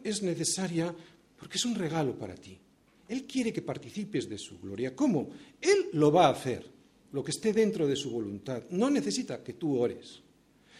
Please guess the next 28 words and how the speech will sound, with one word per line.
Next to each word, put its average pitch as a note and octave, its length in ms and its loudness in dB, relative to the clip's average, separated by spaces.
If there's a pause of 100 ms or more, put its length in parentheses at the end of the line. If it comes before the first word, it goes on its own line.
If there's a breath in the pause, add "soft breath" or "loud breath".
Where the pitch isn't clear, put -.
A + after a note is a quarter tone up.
(320 loud breath)
pero C3 240 4
también D#3 400 4
quiere D3 640 -2
que C3+ 140 -4
nosotros G3+ 680 -4
seamos G3+ 560 -2 (320)
parte C#4 680 2
activa D#3+ 760 -2
de C#3 160 -6
su D#3 160 -6
deseo. E3 340 -4 (2250 loud breath)
Y F#3 100 6
entonces F3+ 400 8
nos D#3+ 180 4
está E3 220 0
regalando D#3 500 2
parte C3 580 -4
de G2 120 -10
su - 120 -14
gloria G2 400 -4 (520 soft breath)
al A2 100 -8
estar D3+ 260 -2
en D3 280 2
comunión G3 560 8
con D3+ 160 0
Él D#3 160 0
en G2 100 -6
oración. - 380 -14